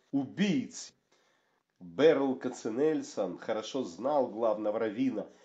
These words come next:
и относился к нему с некоторым почтением. В своих воспоминаниях, написанных спустя десятки лет, он рассказал, что когда на съезде партии Мапай он только заикнулся о том, что, может быть, Рав Кук по своей наивности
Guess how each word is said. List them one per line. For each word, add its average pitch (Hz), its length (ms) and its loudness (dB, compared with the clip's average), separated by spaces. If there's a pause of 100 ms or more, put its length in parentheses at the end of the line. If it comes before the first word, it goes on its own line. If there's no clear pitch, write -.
(100)
и 123 80 0
относился 117 680 -4
к - 80 -20
нему 127 240 0
с - 140 -10
некоторым 123 580 -4
почтением. 101 800 -6 (380)
В - 60 -18
своих 131 320 0
воспоминаниях, 117 840 0
написанных 117 640 -6
спустя 117 540 -4
десятки 98 560 2
лет, 131 340 0 (460)
он 127 160 8
рассказал, 131 560 2
что - 220 -12
когда 117 320 2
на 127 100 2
съезде 123 500 0
партии 127 520 0
Мапай 110 560 2 (300)
он 117 180 -4
только 135 320 2
заикнулся 127 880 0
о 113 60 2
том, 139 320 -2
что, - 180 -6
может 120 300 -4
быть, 123 260 -6
Рав 123 240 -2
Кук - 280 -4
по 117 100 -4
своей 123 340 0
наивности 120 800 -4